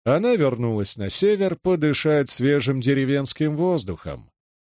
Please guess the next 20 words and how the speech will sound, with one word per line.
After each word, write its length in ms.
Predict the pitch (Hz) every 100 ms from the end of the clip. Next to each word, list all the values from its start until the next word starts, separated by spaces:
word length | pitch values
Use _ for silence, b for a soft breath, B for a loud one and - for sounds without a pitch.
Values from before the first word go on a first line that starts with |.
| _ _ -
и 200 | 135 208
наше 340 | 190 196 -
общение 600 | 196 190 - 139 143 156
возобновилось. 1040 | 151 151 151 135 131 101 78 67 - - - _ _ _ _ -
Она 440 | 120 131 135 151
говорит, 500 | 143 139 127 131 165
что 220 | - - 110
готова 400 | 113 - 139 151
на 120 | 165
все 260 | - 220
ради 240 | 226 160 113
хорошей 500 | - 123 113 - 117
книги. 460 | - 110 76 73 - _ _ _ _ _
Полагаю, 800 | - 123 123 120 175 180 175 170 -
именно 540 | 151 165 160 151 147
поэтому 680 | 117 127 143 165 139 139 139
она 260 | - 131 131
решила 540 | 117 104 - 123 117
мне 260 | 107 104 104
помочь. 640 | - 98 87 80 - -